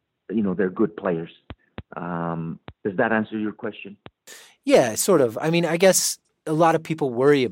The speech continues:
Speaker 2: you know, a lot of people, a lot of U S fans w-, worry about this. You know, Jonathan Gonzalez,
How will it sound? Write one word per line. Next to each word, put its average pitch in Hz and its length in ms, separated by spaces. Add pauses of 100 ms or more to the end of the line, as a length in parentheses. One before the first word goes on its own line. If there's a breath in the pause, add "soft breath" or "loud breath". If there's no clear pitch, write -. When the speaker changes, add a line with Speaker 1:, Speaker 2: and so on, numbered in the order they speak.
Speaker 2:
you 120 100
know, 98 300
a 117 40
lot 139 160
of - 80
people, 117 500
a - 20
lot 120 120
of 127 80
U 120 160
S 113 140
fans 113 340
w-, 104 320
worry 120 300
about 78 340
this. 78 240
You 90 60
know, 90 100
Jonathan 95 340
Gonzalez, 90 600